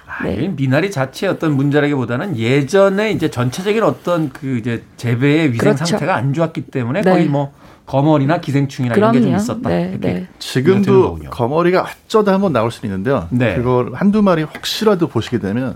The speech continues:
Speaker 3: 아, 역시 이게 농약을 덜 쓰는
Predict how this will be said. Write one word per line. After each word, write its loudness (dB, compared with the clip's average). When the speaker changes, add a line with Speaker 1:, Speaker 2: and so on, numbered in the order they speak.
Speaker 3:
아, -8
역시 -12
이게 -6
농약을 2
덜 2
쓰는 -4